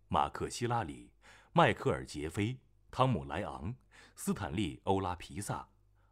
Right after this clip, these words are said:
阿列克谢蒙洛迪诺、尼克莱蒙洛迪诺、奥利维亚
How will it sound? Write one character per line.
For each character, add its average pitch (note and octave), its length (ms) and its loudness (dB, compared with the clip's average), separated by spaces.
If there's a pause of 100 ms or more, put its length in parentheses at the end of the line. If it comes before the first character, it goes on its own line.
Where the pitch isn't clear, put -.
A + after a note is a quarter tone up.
阿 A#2 140 8
列 A#2+ 100 6
克 A#2+ 200 2
谢 C#2+ 440 -4
蒙 E2+ 220 0
洛 F2 140 0
迪 C2+ 180 -10
诺、 - 320 -6 (380)
尼 B2+ 160 4
克 E3+ 160 2
莱 E2+ 280 -2 (140)
蒙 E2 220 -2
洛 G2+ 120 0
迪 C#2 220 -10
诺、 G2 300 -6 (380)
奥 A#2+ 120 10
利 G#2 160 4
维 E2+ 200 0
亚 B2 280 -2